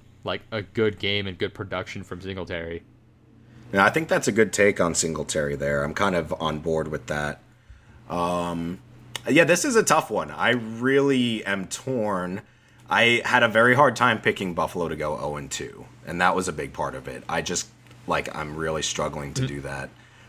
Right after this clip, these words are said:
Speaker 2: But the main thing that I'm really curious about, and week two is sort of our confirmation week on a lot of things, is so Buffalo, def-,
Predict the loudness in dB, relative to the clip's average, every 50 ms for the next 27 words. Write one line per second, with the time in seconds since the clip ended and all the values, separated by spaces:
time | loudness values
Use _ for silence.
0 | -4 4 6 8 8 8 6 4 2 -2 -8 _ _ _ _ -20 -12 -2 2 4
1 | 6 6 6 4 4 4 4 6 6 6 4 0 0 -4 -10 -18 -16 -4 2 4
2 | 6 8 8 6 6 4 4 4 2 2 0 0 2 4 4 6 4 4 2 2
3 | 2 2 2 0 -2 -2 0 0 2 2 2 0 0 -2 -2 -2 0 2 4 4
4 | 4 4 2 2 2 2 2 2 2 2 2 0 0 2 2 2 2 2 0 -2
5 | -4 -2 -2 -2 -2 -2 -2 -2 -2 -2 0 0 2 2 2 4 4 4 6 6
6 | 4 4 2 2 0 0 0 -2 0 2 2 2 4 4 6 6 6 6 4 0
7 | 2 4 6 6 6 6 4 4 2 0 -4 -12 -20 _ _ -20 -20 -12 -4 -2
8 | 0 0 -2 -2